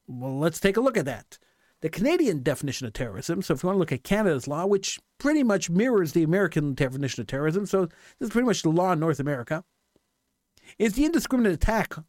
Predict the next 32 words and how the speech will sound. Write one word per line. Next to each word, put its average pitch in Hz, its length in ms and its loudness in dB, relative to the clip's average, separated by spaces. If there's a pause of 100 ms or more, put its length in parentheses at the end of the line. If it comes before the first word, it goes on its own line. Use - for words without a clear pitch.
(100)
on 196 220 2
a 147 380 0 (500)
visible 175 440 2
community 147 540 -2 (1400)
for 180 140 0
a 160 40 0
political 156 340 -2
gain. 110 280 -12 (2000)
So 156 200 -2
what 143 260 0
is 175 100 2
the 165 80 2
difference 185 400 0
between 143 420 -2
calling 175 400 -2
for 151 420 -2
intifada 196 1000 0
against 156 400 -2
the 139 60 -8
Jewish 180 360 0
people 254 400 -2 (1120)
and 156 120 -2
calling 190 220 0
for 156 120 0
a 127 60 -4
terrorist 180 320 2
attack 180 240 -2
against 196 320 -2
Jewish 202 180 0
people? 220 380 -4
Absolutely 151 480 -4
nothing. 98 280 -10